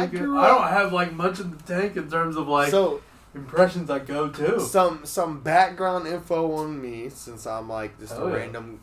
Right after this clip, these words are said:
Speaker 1: random,
Speaker 2: Put it out there.
Speaker 1: random guest. I was the oldest of four for the longest time.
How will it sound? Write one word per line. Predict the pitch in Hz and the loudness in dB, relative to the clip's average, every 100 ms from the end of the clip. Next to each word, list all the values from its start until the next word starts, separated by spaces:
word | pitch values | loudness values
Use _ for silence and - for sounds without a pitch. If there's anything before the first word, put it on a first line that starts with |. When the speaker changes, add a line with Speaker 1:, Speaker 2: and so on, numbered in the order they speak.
| - | -14
Speaker 1:
random, | 110 120 120 120 113 110 | -10 -10 -8 -12 -14 -6
Speaker 2:
Put | 139 | -4
it | 139 | -2
out | 139 | 0
there. | 143 151 | 0 0
Speaker 1:
random | 160 170 170 | -4 -4 -6
guest. | 147 123 113 131 - - - - - - | -6 -6 -8 -16 -20 -20 -20 -20 -20 -6
I | 143 175 | 0 4
was | 202 196 190 170 143 | 6 6 4 -2 -6
the | 135 131 | -6 -4
oldest | 147 147 147 143 - - | -2 -2 -2 -6 -10 -10
of | 127 127 123 117 - - - - - - | -8 -8 -10 -14 -20 -20 -20 -20 -20 -20
four | - - - 175 185 151 120 113 | -20 -10 4 6 6 4 0 -8
for | 104 - | -14 -14
the | 110 | -12
longest | 104 104 107 104 101 98 - | -10 -6 -6 -6 -10 -14 -16
time. | 87 - - - | -18 -18 -20 -20